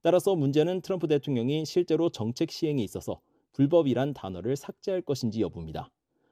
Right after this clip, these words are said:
어떤 형태든 스몰 딜이나 군축 협상 또는 일부 진전을 위한 조치가 불가피합니다. 비핵화를 최종 목표로 삼든 그렇지 않든 말이죠. 개인적으로 비핵화는 여전히 필요한 최종 목표라고 생각합니다.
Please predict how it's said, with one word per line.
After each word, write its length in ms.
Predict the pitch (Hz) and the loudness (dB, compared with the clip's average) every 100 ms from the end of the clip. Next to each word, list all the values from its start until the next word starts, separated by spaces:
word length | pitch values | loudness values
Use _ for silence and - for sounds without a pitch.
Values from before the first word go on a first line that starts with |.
| _ | _
어떤 280 | - 139 180 | -4 0 0
형태든 420 | 180 165 165 202 | 0 0 2 2
스몰 360 | 202 196 196 180 | -2 -2 -2 0
딜이나 400 | 151 139 139 147 | 0 0 0 0
군축 440 | - 120 - 139 | 0 -2 -2 -6
협상 300 | 120 - 80 98 - | -6 -8 -12 -12 -4
또는 300 | 107 139 113 | 0 2 0
일부 280 | 101 120 156 | -2 0 -2
진전을 520 | - 127 151 147 110 | 0 2 2 2 -2
위한 280 | 95 120 135 | -2 -2 -2
조치가 480 | 127 - - 107 | -6 -8 -8 -6
불가피합니다. 760 | 117 - 120 123 101 82 82 80 _ _ _ _ _ - | -6 -2 0 0 -2 -8 -8 -10 _ _ _ _ _ 0
비핵화를 560 | 147 170 - 160 180 | 2 2 0 2 2
최종 340 | - 180 190 147 | 0 -2 -2 -2
목표로 360 | 104 - 156 | -4 0 0
삼든 440 | 143 110 - 127 135 | 0 -2 -2 -2 0
그렇지 340 | 120 123 117 | -2 0 -2
않든 220 | 95 117 | -4 -6
말이죠. 380 | 95 82 - 80 _ _ _ _ _ _ | -6 -8 -10 -12 _ _ _ _ _ _
개인적으로 480 | 135 160 170 165 185 | 2 4 4 2 2
비핵화는 540 | - 156 - 143 170 | 2 0 0 -4 0
여전히 380 | 107 95 117 147 | 0 0 -2 -2
필요한 420 | - 175 170 170 | -4 -2 -2 -2
최종 400 | - 196 196 160 | -6 -6 -4 -4
목표라고 460 | 98 - 165 131 104 | -6 -6 0 0 0
생각합니다. 600 | 107 90 - 80 78 | -2 -6 -12 -10 -10